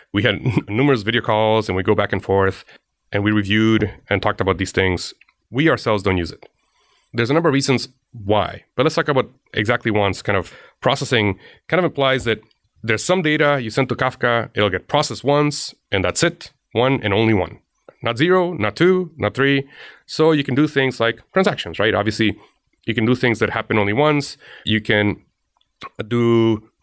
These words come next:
maybe financial processing, things that we care about, getting the exact number, et cetera, et cetera. So that's actually a very powerful feature, but it comes at some cost from the system.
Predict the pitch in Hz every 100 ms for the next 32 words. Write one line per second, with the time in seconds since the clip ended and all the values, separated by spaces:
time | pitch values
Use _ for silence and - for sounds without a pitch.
0 | - 104 110 107 92 117 - - 170 170
1 | - 151 139 123 123 113 98 127 131 113
2 | 113 113 101 98 110 104 110 123 123 117
3 | - - - - - 107 110 98 90 -
4 | 131 190 190 185 101 127 135 - 113 110
5 | 101 101 - - - - - - 131 131
6 | 202 113 - 147 143 135 - - 117 107
7 | 104 - - 113 101 - - - -